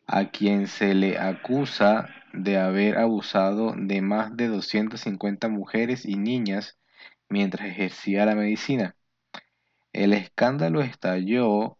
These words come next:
en dos mil quince tras una investigación del diario The Indianapolis Star, y dos años después fue condenado a sesenta años de prisión por delito de asalto, agresión sexual,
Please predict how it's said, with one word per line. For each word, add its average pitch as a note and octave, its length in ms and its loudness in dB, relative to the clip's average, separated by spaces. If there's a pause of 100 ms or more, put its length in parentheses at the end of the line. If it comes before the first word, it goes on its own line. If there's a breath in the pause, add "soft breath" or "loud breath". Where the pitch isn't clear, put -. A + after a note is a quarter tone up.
(140)
en G2+ 340 -4
dos F#2 180 -6
mil G2 260 -4
quince A#2 420 -4
tras F#2 240 -6
una G2 140 -4
investigación G2+ 800 -4
del G#2+ 200 0
diario G#2+ 500 2
The G2+ 260 0 (640)
Indianapolis G#2+ 880 0
Star, F2+ 420 -4 (1160)
y G2 160 0
dos G#2+ 220 0
años B2 260 0
después B2+ 420 -2
fue G2+ 120 0
condenado G2+ 540 0
a G#2 40 -6
sesenta G2 640 -2
años A2 280 -2
de G#2 100 -2
prisión G#2 480 -4
por A2+ 180 0
delito F#2+ 420 0
de F#2+ 120 -4
asalto, B2 500 0
agresión G2 420 -4
sexual, - 580 -2